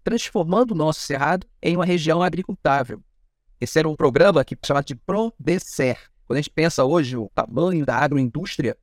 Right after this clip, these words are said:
de soja, a agroindústria de soja, ela não seria o que ela é hoje se não fosse esses projetos financiados pelo Japão na década de setenta, chamado de Prodecer. Fala só do Brasil, mas esse modelo vai ser exportado para outras regiões,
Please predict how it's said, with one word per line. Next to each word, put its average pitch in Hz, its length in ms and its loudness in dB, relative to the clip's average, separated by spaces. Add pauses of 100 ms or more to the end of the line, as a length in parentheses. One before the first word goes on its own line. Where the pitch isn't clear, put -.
de 123 60 -6
soja, 151 500 0 (240)
a 131 140 0
agroindústria 190 380 0
de 160 80 -12
soja, 180 400 0
ela 175 160 2
não 185 240 -2
seria 170 480 0
o 135 80 -4
que 139 140 -4
ela 127 260 2 (160)
é 127 200 2
hoje 180 340 0
se - 160 -8
não 196 160 0
fosse 165 460 -4
esses - 120 -6
projetos 156 760 -4
financiados 170 680 0
pelo 180 220 0
Japão 156 520 2
na - 140 -2
década 175 240 2
de - 80 -6
setenta, 143 580 -2 (200)
chamado 139 340 0
de 147 100 -6
Prodecer. - 540 -2 (180)
Fala 151 160 4
só 143 120 -2
do 135 80 -4
Brasil, 139 500 0
mas 160 140 -2
esse 180 160 -4
modelo 202 760 0
vai 202 320 4
ser - 280 -2
exportado 220 580 -2
para 202 120 -2
outras 202 200 -2
regiões, 190 440 -2